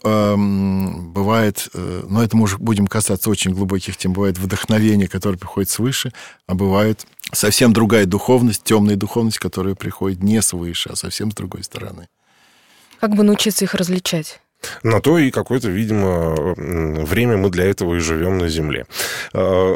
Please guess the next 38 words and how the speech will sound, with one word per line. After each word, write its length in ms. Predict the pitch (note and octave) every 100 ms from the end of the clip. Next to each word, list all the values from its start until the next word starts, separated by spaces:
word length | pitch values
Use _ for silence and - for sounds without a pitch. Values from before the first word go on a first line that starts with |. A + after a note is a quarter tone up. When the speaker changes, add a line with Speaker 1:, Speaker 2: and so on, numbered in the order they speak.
| - C2 G2
Speaker 3:
в 160 | G#2 F#2
завершение 480 | C#3+ F#3 F3 D3
хочется, 500 | C3 C#3 - - A2+
э, 640 | G2+ - F#2 G2+ F#2+ F#2 F2
ещё 360 | G2+ G#2+ - A#2+
раз 160 | G2+
напомнить, 340 | A#2+ B2 A2 G2
что 240 | - G#2
у 60 | G#2
нас 140 | G#2+
сегодня 180 | G#2+ G2+
в 40 |
гостях 300 | G#2+ - A2+
был 160 | F2+ F#2
Алексей, 500 | G2 G2 - G2+ F2+
э, 140 | F#2 F2+
Львович 420 | F2+ G2+ F2+ -
Рыбников, 520 | G2 A#2+ A#2 F#2+ -
композитор. 400 | - C3 F#3+ A#3
Speaker 2:
Накануне 280 | B3 C4+ B3
своего 460 | A#3 A3 A#3+ A3+ B3
юбилея. 540 | A#3 G#3 A#3 A3 B3+
Speaker 3:
Накануне 340 | F#3 B2 F3 G3+
своего 220 | - D#3
семидесятилетнего 840 | C3+ C3+ C#3 A#2 C3 B2 A#2 A#2 A#2
юбиле-, 440 | A2 A2+ A2+ G#2+
э, 20 |
юбилея. 420 | G2+ A2+ A#2 F#2 D#2
Поздравлять 520 | F2 G2 A#2+ A#2 F2
заранее 420 | F#2 G#2 G2 F#2
не 120 | A2+
принято, 360 | B2 F3+ C#3 F#2+
мы 100 | G2
будем, 300 | G2+ F2 E2+
наверное, 340 | F2+ F2 D#2+
придерживаться 680 | D#2 G2 F#2 D2+ D2 C#2 D#2+
вот 180 | D#2+ D#2+
этого, 340 | D#2 D2+ D2